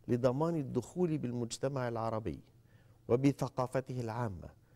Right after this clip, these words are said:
إلى أبواب المستقبل، بعيدًا عن الآفات التي ذكرناها في بداية هذا الحديث. ولعل في هذا ما يكون في الوقت ذاته دعوتنا للمستقبل،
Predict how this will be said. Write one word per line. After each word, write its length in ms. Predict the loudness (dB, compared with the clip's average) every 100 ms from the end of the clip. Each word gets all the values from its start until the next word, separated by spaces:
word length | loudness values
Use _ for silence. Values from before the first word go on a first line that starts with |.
| _ -12
إلى 200 | -2 2
أبواب 640 | 2 0 2 6 6 6 2
المستقبل، 880 | -4 -8 -8 -10 -6 -4 -2 -4 -10 -16 -20 -20 _ _
بعيدًا 680 | -8 -6 -4 -4 -2 -4 -4
عن 140 | -8
الآفات 720 | -8 -8 -8 -8 -6 -6 -6 -8
التي 460 | -8 -8 -8 -8
ذكرناها 840 | -8 -10 -10 -12 -10 -10 -10 -12 -14 -20 -20 -20 -10
في 80 | -10
بداية 840 | -8 -8 -6 -6 -6 -6 -8 -8 -10 -16 -14
هذا 300 | -8 -6 -4
الحديث. 420 | -4 -4 -4 -8 -14 -20 _ -20 _ _ -20 -20 -20 -20 -20 -20 -20 -20 _ _ _ _
ولعل 400 | 4 6 8 8
في 160 | 6 4
هذا 380 | 6 6 8 8
ما 140 | 8
يكون 560 | 6 6 4 6 6 2
في 80 | 4
الوقت 340 | 6 6 4
ذاته 680 | 4 4 2 -2 -2 -2 -2
دعوتنا 840 | 0 2 2 2 2 2 0 -2 2
للمستقبل، 840 | 2 2 -4 -4 -4 -4 -6